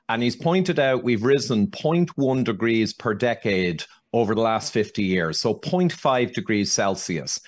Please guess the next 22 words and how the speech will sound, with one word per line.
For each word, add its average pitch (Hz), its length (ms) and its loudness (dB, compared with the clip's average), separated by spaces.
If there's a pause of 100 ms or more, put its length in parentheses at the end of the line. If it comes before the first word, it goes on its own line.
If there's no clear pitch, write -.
(200)
and 120 120 0
obviously 131 440 0
nothing 110 460 2
has 92 180 -4
happened. 87 520 -6 (300)
He's 127 220 0
also 175 340 2
pointed 117 480 -2
out 104 220 0
statistically, 107 720 -2
without 104 360 0
any 127 260 0
question, 147 580 -2
and 104 220 -4
the 110 100 0
I 131 160 2
P 180 240 0
C 170 260 0
C 147 320 2
themselves 123 960 0
acknowledged 113 680 -2
this 98 320 0